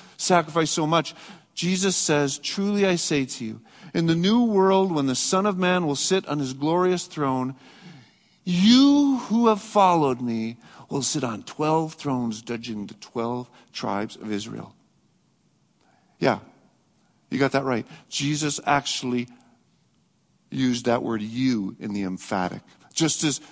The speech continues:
Peter had brought all the emphasis on himself, Jesus kept the emphasis on Peter,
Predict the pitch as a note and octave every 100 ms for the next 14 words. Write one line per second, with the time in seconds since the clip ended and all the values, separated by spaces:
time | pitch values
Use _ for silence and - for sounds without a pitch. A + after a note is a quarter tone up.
0 | - _ _ _ _ _ _ _ - G3+
1 | F3 C#3+ C3+ C3+ D3 E3+ F3+ E3+ E3 E3
2 | E3 E3+ E3 D3+ C3 - D3+ E3+ E3 -
3 | - - - _ - F#3 F3+ F#3 - -
4 | G3 - C#3+ B2 C3+ - B2 B2 A#2 C3+
5 | B2+